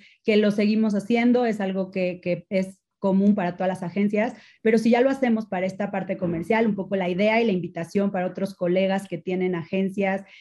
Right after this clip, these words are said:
y que, y que están en este, en este medio es orientarlo a la parte, a la parte social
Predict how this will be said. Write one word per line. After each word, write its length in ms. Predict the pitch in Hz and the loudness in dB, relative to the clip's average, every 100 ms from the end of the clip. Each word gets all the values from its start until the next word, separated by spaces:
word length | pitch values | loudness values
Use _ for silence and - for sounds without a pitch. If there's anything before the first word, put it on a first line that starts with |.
| _ | _
y 180 | 202 202 | -4 -2
que, 200 | 196 196 | -2 -2
y 140 | 190 | -4
que 80 | 156 | -2
están 300 | 190 208 208 | -2 0 2
en 100 | 208 | 4
este, 480 | 208 - 196 190 175 | 2 0 -2 -2 -2
en 80 | 185 | 0
este 240 | 185 190 | -2 0
medio 360 | 190 190 196 196 | 0 0 0 0
es 200 | 202 208 | -2 -2
orientarlo 880 | 196 190 190 180 190 190 214 220 202 | 0 2 2 0 -2 -2 -2 0 0
a 80 | 185 | 0
la 180 | 170 170 | -2 -4
parte, 480 | 170 160 185 180 185 | -8 -6 -6 -6 -4
a 60 | 170 | -4
la 160 | 160 | -4
parte 280 | 170 165 175 | -4 -6 -6
social 500 | 170 156 185 190 | -6 -4 -2 0